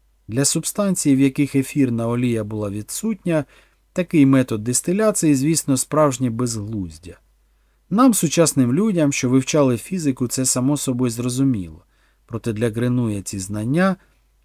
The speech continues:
тяжко здобути результат довгої низки невдалих спроб. Місяцями просиджував він ніч у ніч за перегінним апаратом,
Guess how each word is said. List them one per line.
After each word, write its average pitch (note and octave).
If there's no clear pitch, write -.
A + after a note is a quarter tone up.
тяжко C3+
здобути B2+
результат B2
довгої C3
низки C#3+
невдалих G2+
спроб. F#2
Місяцями C3+
просиджував A#2+
він A2
ніч D#3
у E3+
ніч E3
за A2
перегінним A#2+
апаратом, C3+